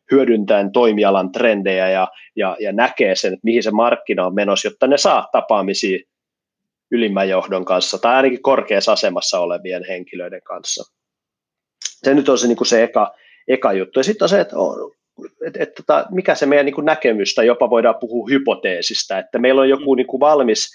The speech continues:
Speaker 1: ei ratkaisuehdotus. Tässä mun mielestä aika moni menee niinku väärään suuntaan, kun jotkut täällä toitottaa, että pitää olla valmis ratkaisu,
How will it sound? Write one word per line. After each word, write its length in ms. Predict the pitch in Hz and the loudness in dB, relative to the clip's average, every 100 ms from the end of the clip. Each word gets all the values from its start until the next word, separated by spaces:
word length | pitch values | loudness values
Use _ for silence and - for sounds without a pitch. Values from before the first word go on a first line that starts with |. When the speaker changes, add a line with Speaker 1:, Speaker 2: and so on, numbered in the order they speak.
| _ - | _ 0
Speaker 1:
ei 200 | 151 175 | 2 4
ratkaisuehdotus. 880 | 196 - - - 98 87 87 - | 2 0 -4 -2 -4 -6 -10 -6
Tässä 220 | 139 135 | -4 -2
mun 80 | 139 | -2
mielestä 260 | 131 131 - | -2 -2 -6
aika 220 | 139 135 143 | -6 -2 0
moni 280 | 143 127 | 2 2
menee 260 | 110 101 101 | 0 0 -2
niinku 300 | 101 107 113 - _ - | -2 -6 -10 -14 _ 0
väärään 320 | 135 104 98 | 2 2 0
suuntaan, 440 | - 110 98 95 | 0 -2 0 -2
kun 140 | - 104 | 0 0
jotkut 300 | 110 - 101 | 0 -4 -6
täällä 160 | 98 92 | -4 -2
toitottaa, 500 | 110 98 104 - 87 | -2 -2 -6 -6 -6
että 100 | - | -6
pitää 220 | 95 104 | -4 0
olla 160 | 101 98 | 2 2
valmis 380 | 107 110 92 - | 2 2 -2 0
ratkaisu, 520 | 110 - 107 - 98 | 0 0 -4 -4 -8